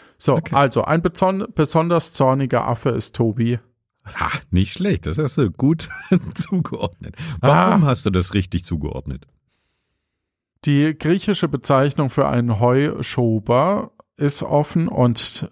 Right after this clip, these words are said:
Speaker 1: äh, die Mischung aus einem Esel und einem Zebra. Und dann kommen wir erst zum amerikanischen Schimpfwort, zusammengesetzt aus Zorro und Monkey.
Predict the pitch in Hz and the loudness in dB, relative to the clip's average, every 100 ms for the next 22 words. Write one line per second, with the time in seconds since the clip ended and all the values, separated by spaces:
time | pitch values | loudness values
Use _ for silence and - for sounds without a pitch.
0 | - 120 113 117 110 110 120 - 110 - | -2 -2 0 2 2 2 0 -2 -2 0
1 | 107 - 101 110 117 - 95 - - 101 | 0 0 -2 0 -2 -2 -6 -4 -2 -2
2 | - 120 147 233 - _ 131 143 180 170 | 0 0 0 0 -8 _ 2 2 0 -6
3 | - - - - - - _ - 135 147 | -8 -14 -20 -20 -20 -20 _ 0 0 2
4 | 151 127 - 131 143 - - 123 - - | 2 2 2 2 0 0 0 0 -2 0
5 | 143 143 139 147 156 170 - 127 - 185 | 2 2 2 0 2 0 0 0 2 2
6 | 226 220 - - - - - 120 - 135 | 2 -2 -2 -2 -2 -6 -2 0 2 0
7 | 147 131 127 - - 110 107 - - 113 | 0 2 0 0 -4 -2 -2 -2 -2 0
8 | 101 113 127 - 139 - 151 180 - 110 | 2 0 -2 0 -2 0 0 0 -2 -2
9 | - | -2